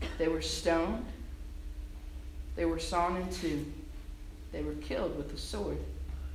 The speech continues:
They went about in skins of sheep and goats, destitute, afflicted, mistreated, of whom the world was not worthy, wandering about in deserts and mountains, and in dens and caves of the earth.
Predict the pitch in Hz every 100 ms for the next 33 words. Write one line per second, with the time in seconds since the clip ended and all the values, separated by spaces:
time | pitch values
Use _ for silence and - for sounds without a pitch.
0 | - - - - - - - - 180 175
1 | 214 190 208 208 - - - - 208 190
2 | 139 - - - 113 - 160 160 180 -
3 | - - - - - - - - - -
4 | - - - 170 - 202 - 208 226 -
5 | - - - - - - - - 180 180
6 | 202 220 151 - - 196 196 151 147 -
7 | - - - - - - 190 247 240 226
8 | 208 247 269 254 240 240 220 202 190 175
9 | 170 185 240 254 277 277 277 214 196 208
10 | 208 208 196 190 202 208 - 190 175 156
11 | 165 - - - - - - 190 185 180
12 | 208 220 220 208 180 170 - 196 196 180
13 | 170 165 160 156 156